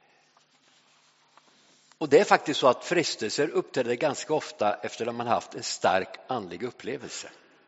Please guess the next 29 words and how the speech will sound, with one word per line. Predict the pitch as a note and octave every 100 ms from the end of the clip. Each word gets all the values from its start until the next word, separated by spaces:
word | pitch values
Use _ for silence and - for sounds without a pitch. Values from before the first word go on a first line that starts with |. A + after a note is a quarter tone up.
| -
Det | C#3
är |
inte | C3 F#3
så | - G3+
sällan | F3+ F#3 A2 D#2 C#2+ - - - - _ -
när | B2+
man | D3
kommer | - A#2 A#2
från | - B2+
ett | A#2+
starkt | - A2 F#2+ A#2
bönemöte | A2+ F2 F2 G#2 -
så | F2+ B2+
händer | A#2 D3+
det | D3
någonting. | B2+ - D#3 _ _ _ _ _ _ _ _ _ _ _ _ _ _ _ _ -
Man | B2+
drabbas | F3 F3 G3 G#3 -
av | C3
någonting. | G#2 G2 - - _ _ _
Man | B2+ D3+
ställs | - C#3+ -
inför | D#3+ B2+
någonting. | A2 - F2 D2 - _ _ _ _ _ _ _ _ _ _ -
Går | C3+
man | D3+ C#3+ -
in | E3 F#3+ F#3 -
i | C#3+
den | C#3+